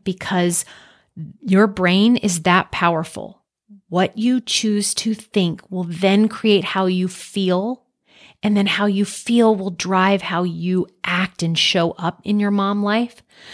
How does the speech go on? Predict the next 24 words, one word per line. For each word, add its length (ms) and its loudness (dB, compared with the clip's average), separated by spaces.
So 160 -2
that's 500 0
why 240 0
we 180 0
want 320 -4
to 100 -6
think 300 -4
thoughts 560 0
that 400 -6
bring 260 0
us 240 0
more 320 0
positive 600 0
feelings, 480 0
including 760 2
calm 580 0
and 180 -2
peace 380 -2
and 200 -6
confident 600 -4
and 180 -6
in 260 0
control 800 -4
and 220 -2